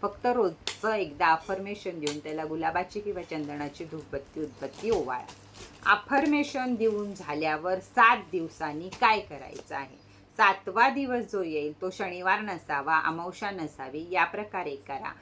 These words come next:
आणि एक तुळशीचं रोपटं, एक तुळशीचं रोपटं आणायचं आहे. तुळस शक्य नसेल तर धने, पण सगळ्यात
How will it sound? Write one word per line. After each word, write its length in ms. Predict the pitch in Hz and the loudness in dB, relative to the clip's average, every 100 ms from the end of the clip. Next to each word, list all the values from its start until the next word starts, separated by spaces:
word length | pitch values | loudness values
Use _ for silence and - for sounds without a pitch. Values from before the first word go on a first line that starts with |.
| - - | -14 -4
आणि 280 | 185 208 208 | 0 0 0
एक 220 | 233 254 - | 2 2 0
तुळशीचं 760 | 269 233 220 - 262 247 - 311 | 2 4 2 0 -4 -4 0 2
रोपटं, 480 | 302 170 - - 123 - - - | 4 2 -2 -12 -14 -14 -20 -6
एक 180 | 196 - - | -4 -4 2
तुळशीचं 640 | 220 208 - 262 - 285 | 2 2 0 -4 -2 0
रोपटं 360 | 269 202 - 165 | 0 -2 -2 0
आणायचं 480 | 147 131 - - 143 | 0 -4 -14 -10 -10
आहे. 200 | 131 - - - - - | -10 -16 -20 -20 -20 -4
तुळस 360 | 285 277 311 - | 4 6 6 4
शक्य 320 | - - 226 | -2 -2 -2
नसेल 680 | 202 165 - 175 196 - - | -2 -4 -6 -6 -6 -10 2
तर 160 | 294 302 | 4 4
धने, 400 | 233 208 151 131 - - - | 2 0 -2 -6 -14 -16 -10
पण 100 | 180 - | -4 0
सगळ्यात 380 | 220 - 233 | 0 2 2